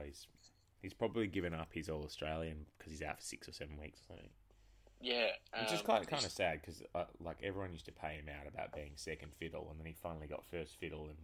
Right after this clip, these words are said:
Speaker 1: killed it. So
Speaker 2: Yeah, he's really good at somersaults as well.
Speaker 1: Yeah, and diving.
Speaker 2: Yeah, he tum-, he's just, his somersaults are impeccable.
Speaker 1: Um, all right, well, I'm gonna go
Speaker 2: Gold Coast ten fifty.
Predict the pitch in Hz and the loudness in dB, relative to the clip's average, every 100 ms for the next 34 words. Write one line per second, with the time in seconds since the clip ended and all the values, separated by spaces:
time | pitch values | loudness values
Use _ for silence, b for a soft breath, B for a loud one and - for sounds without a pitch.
0 | 73 - 82 76 73 - - b b b | -12 -6 -6 -4 -8 -14 -20 b b b
1 | b b - 113 104 - - 127 135 127 | b b 6 10 10 8 2 4 6 6
2 | 131 147 160 131 117 - 107 107 107 104 | 8 10 10 10 8 8 6 6 4 2
3 | 95 - - - 101 90 - - 82 71 | 2 0 -2 4 4 4 -2 -10 -6 -6
4 | 73 - - - - 78 78 76 73 73 | -8 -14 -20 -14 -10 -4 -2 -2 -6 -10
5 | 76 - b b b b 110 107 90 - | -14 -18 b b b b 6 8 8 4
6 | - 104 110 - 113 120 - - - 117 | 2 2 4 8 8 8 2 2 4 4
7 | - 123 - 135 123 - - - - - | 4 6 8 8 8 4 4 2 0 -4
8 | - - 50 - - - b b b b | -6 -4 -4 -4 -10 -12 b b b b
9 | b 87 87 85 - 87 87 90 85 95 | b 2 2 0 2 4 6 4 2 2
10 | 107 127 123 90 90 80 78 104 160 - | 2 2 0 2 4 4 2 -2 -4 -8
11 | - - - - - B B B B B | -20 -20 -20 -20 -20 B B B B B
12 | - 117 117 117 113 110 107 - 110 - | 8 10 10 10 10 10 8 4 2 4
13 | 101 | 4